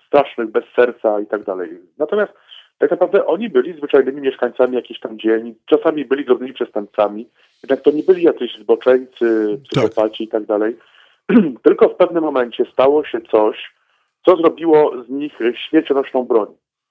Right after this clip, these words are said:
Speaker 1: Broń masowego rażenia.
Speaker 2: Mhm.
Speaker 1: Ale dlaczego tak się stało? Ponieważ, no, ci ludzie poszukiwali jakiejś odpowiedzi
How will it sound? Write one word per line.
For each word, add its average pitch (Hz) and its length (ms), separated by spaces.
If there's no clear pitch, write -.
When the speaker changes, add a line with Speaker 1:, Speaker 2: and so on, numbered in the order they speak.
Speaker 1:
Broń 220 180
masowego 202 440
rażenia. 131 460
Speaker 2:
Mhm. 120 420
Speaker 1:
Ale 151 180
dlaczego 202 400
tak 220 140
się 214 100
stało? 185 240
Ponieważ, 185 440
no, 170 80
ci - 140
ludzie 190 160
poszukiwali 160 840
jakiejś 127 320
odpowiedzi 127 800